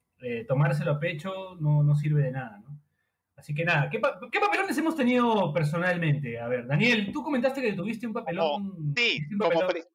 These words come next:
Speaker 2: como preámbulo, este, para, para entender un poco también el concepto, pues, ¿no? De que más allá de, de enojarse o quedarse en eso, ah, también al final de cuentas, eh,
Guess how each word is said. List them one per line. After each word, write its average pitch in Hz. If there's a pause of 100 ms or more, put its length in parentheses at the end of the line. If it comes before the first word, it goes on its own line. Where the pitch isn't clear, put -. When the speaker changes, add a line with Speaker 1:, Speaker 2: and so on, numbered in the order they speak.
(320)
Speaker 2:
como 156
preámbulo, 233
este, 147
para, 139
para 139
entender 143
un 208
poco 220
también 190
el 208
concepto, 185
pues, 185
¿no? 196
De 185
que 147
más 175
allá 190
de, 170
de 135
enojarse 165
o 131
quedarse 165
en 180
eso, 185 (240)
ah, 143
también 170
al 180
final 165
de 175
cuentas, 185
eh, 120